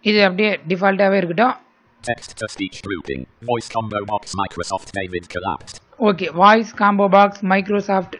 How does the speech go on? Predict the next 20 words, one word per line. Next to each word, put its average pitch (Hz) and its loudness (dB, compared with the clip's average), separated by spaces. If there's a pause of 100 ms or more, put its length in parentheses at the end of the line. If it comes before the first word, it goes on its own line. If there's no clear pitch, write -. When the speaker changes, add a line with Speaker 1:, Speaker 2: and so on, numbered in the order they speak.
Speaker 1:
David 196 4 (100)
collapsed-ன்னு 190 2
இருக்கா? 175 4 (280)
ஒரு 196 6
டவுன் 190 2
ஏரா 190 4
கொடுத்தோம், 180 -4 (280)
இல்ல 214 6
அப்படியே 185 2
எண்ட் 208 2
கீ 196 0
பிரஸ் 175 -4
பண்ணோம் 170 -4
அப்படின்னா 160 2 (180)
Speaker 2:
Microsoft - -6
Valluvar. 67 -6 (380)
Speaker 1:
Microsoft 196 2 (120)
வள்ளுவர், 190 6 (640)
வி 196 2
ஏ 226 6